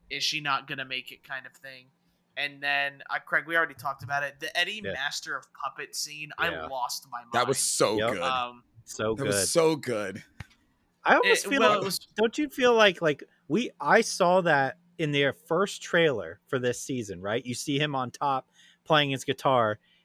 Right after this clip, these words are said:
Speaker 2: and the whole time I'm watching the show, I'm like, "Where is that?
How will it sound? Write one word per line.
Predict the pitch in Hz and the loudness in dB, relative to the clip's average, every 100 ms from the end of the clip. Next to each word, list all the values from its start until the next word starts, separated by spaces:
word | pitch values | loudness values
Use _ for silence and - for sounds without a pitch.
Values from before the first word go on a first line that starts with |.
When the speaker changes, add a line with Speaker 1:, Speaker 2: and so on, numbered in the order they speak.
| - | 0
Speaker 2:
and | 170 | 2
the | |
whole | 165 226 214 | 4 4 4
time | - 226 202 | 2 2 2
I'm | 185 | 0
watching | 190 190 190 | 0 0 -4
the | 170 | -6
show, | - 208 | 0 0
I'm | 175 | 2
like, | 139 - | -2 -2
"Where | 135 233 | 2 2
is | 202 226 | 2 0
that? | 117 82 | -4 -6